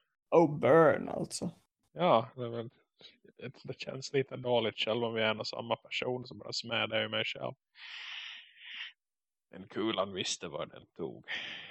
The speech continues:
Speaker 1: Mm, minsann. Nå, okej då, din sista då.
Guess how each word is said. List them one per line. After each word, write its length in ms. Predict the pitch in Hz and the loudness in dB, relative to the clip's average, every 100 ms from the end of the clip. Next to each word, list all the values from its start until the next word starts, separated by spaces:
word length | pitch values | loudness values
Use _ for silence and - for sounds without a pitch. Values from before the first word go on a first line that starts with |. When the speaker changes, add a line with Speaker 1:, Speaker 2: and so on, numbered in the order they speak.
| - - - | -20 -20 -10
Speaker 1:
Mm, 380 | 147 135 85 101 - _ _ | -4 -2 -2 -4 -6 _ _
minsann. 680 | - 240 156 165 - - - - _ _ _ _ _ _ _ - | -10 -6 -4 -4 -4 -4 -6 -10 _ _ _ _ _ _ _ 2
Nå, 300 | 160 160 _ _ _ | 2 2 _ _ _
okej 340 | - 202 - | -12 -2 0
då, 120 | - - | 0 0
din 260 | - - | -2 -4
sista 440 | 165 175 165 - 170 | -4 -4 -4 -6 -6
då. 200 | 170 | -6